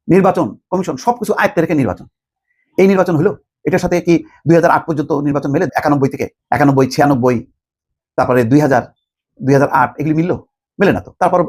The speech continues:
উনি ওইটা মনে হচ্ছে যে না, একই মানে নির্বাচন, ওই, ওই নাইনটি ওয়ানের নির্বাচন যা, নাইনটি সিক্সের নির্বাচন যা, আর দুই হাজার চোদ্দ আঠারো নির্বাচন, ওইটা শুনলে আর ওনার বাকিগুলি, আর বাকিগুলি তো আছেই, "আমি করেছি, আমি করেছি, উনি সব করেছেন,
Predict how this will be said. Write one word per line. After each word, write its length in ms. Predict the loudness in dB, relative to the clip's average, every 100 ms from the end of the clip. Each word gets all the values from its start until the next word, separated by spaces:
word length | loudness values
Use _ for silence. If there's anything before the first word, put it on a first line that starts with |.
| 0
উনি 160 | -2 0
ওইটা 220 | 0 0
মনে 60 | 0
হচ্ছে 160 | 0 0
যে 60 |
না, 140 | 2 0
একই 260 | -2 -6 -12 -8
মানে 140 | -4
নির্বাচন, 300 | 0 0 0
ওই, 160 | 0 -2 _ -20 -4
ওই 200 | -2 2
নাইনটি 240 | 2 2
ওয়ানের 160 | 2 2
নির্বাচন 320 | 2 0 0
যা, 200 | 0 -2 -2
নাইনটি 180 | -4 -4
সিক্সের 240 | -6 -6
নির্বাচন 320 | -4 -4 -2 -2
যা, 180 | -2 -4 -10 -2
আর 120 | 0
দুই 120 | 2
হাজার 140 | 0 -2
চোদ্দ 160 | -4 -4
আঠারো 200 | -4 -4
নির্বাচন, 260 | -8 -10 -4
ওইটা 160 | -2 0
শুনলে 220 | 0 2
আর 100 | 0
ওনার 160 | -2 -6
বাকিগুলি, 280 | -6 -8 -4
আর 100 | -4
বাকিগুলি 280 | -4 -4 -2
তো 60 |
আছেই, 180 | -4 -6 _ _ _
"আমি 220 | 0 0
করেছি, 300 | 0 -2 0
আমি 180 | 0 0
করেছি, 280 | -2 -6 -4
উনি 140 | -4
সব 120 | -4 -6
করেছেন, 320 | -10 -14